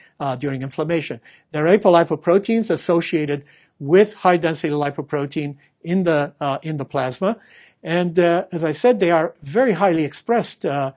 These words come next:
uh, uh, during the acute phase responses, uh, but they're made there mostly in the liver, uh, and in very, uh, large quantities.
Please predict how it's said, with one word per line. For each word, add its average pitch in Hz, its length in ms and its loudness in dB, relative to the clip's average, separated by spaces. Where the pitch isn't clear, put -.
uh, 147 260 -2
uh, 139 220 -2
during 143 300 -4
the 135 220 -8
acute 151 320 -4
phase 127 280 -8
responses, 156 680 -2
uh, 160 220 2
but 180 220 -4
they're 185 120 2
made 185 340 2
there 185 260 6
mostly 185 400 4
in 160 100 -4
the 151 100 0
liver, 143 420 -2
uh, 135 340 0
and 143 340 -8
in 147 140 -8
very, 156 500 0
uh, 139 240 -4
large 139 360 -6
quantities. 123 560 -10